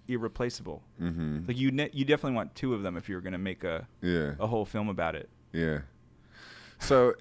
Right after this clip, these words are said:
Speaker 2: and, and it was just the idea, this, like, psychological idea of the genie that was, like, really compelling you towards this,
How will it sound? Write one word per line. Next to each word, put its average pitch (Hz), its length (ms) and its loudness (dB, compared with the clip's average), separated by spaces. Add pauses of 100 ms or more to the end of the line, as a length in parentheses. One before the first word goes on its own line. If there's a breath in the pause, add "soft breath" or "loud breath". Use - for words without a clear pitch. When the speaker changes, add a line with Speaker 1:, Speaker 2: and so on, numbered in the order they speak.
Speaker 2:
and, 127 220 8
and 127 180 4
it 131 40 6
was 120 220 6
just 139 240 0
the 127 140 8
idea, 120 520 8
this, 101 220 2
like, 98 160 4
psychological 101 840 4
idea 90 460 4
of 80 200 -2
the 82 100 0
genie 82 480 2
that 73 220 -2
was, 80 160 -2
like, 80 180 0
really 82 300 4
compelling 80 500 -2
you 76 140 -2
towards 73 400 -4
this, - 720 -8